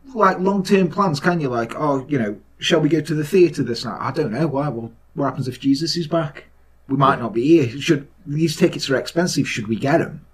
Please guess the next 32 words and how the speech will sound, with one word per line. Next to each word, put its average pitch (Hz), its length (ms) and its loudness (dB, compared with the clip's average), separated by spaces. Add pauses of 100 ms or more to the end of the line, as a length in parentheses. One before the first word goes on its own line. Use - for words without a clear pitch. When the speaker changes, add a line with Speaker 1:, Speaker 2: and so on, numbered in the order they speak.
(540)
Speaker 1:
I 73 140 -10
don't 165 140 -2
know. 123 260 -6 (540)
What 131 200 -4
should 127 140 -4
we 127 80 2
do?" 185 280 4
Speaker 2:
I 113 60 -6
think 107 200 -2
we 98 80 -2
have 80 160 -2
more 151 260 4
important 101 680 -4
things 92 600 -6
to - 80 -16
be 90 100 -14
Speaker 1:
Yeah. - 60 -14
Speaker 2:
concentrating 90 920 -10
on. - 220 -12 (380)
Speaker 1:
So 190 340 2
she 185 200 -2
definitely, 185 800 0
at 170 240 -4
this 170 160 4
point, 139 380 -2
did 131 200 0
not 143 360 0
pick 165 240 -2
a - 20 0
number 147 420 4
at - 60 -2
random. 143 480 -2